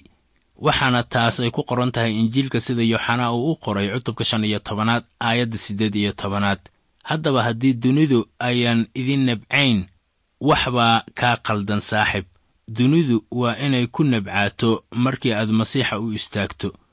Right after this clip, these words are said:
Waayo, waxaa ku soo ifbaxaya dhibaatida nolosha aan Ilaah iyo Masiixiisa aan la rumaysanaynin ay leedahay. Haddaba, saaxiib, anigu ma rumaysni inaad dembi ku sii soconayso haddii aad tahay mid ka mid ah mu'miniinta Ilaah.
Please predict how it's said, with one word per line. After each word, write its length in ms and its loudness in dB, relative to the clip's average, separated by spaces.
Waayo, 560 2
waxaa 300 2
ku 180 -2
soo 220 0
ifbaxaya 680 -2
dhibaatida 560 0
nolosha 520 0
aan 280 -2
Ilaah 380 0
iyo 160 0
Masiixiisa 760 -2
aan 200 -2
la 80 -2
rumaysanaynin 960 0
ay 160 -6
leedahay. 480 -2
Haddaba, 600 -2
saaxiib, 380 -4
anigu 340 2
ma 140 2
rumaysni 640 2
inaad 460 -2
dembi 300 0
ku 140 -4
sii 160 -4
soconayso 720 -2
haddii 360 -2
aad 240 -2
tahay 200 -4
mid 240 -2
ka 140 -2
mid 220 4
ah 300 0
mu'miniinta 640 4
Ilaah. 340 0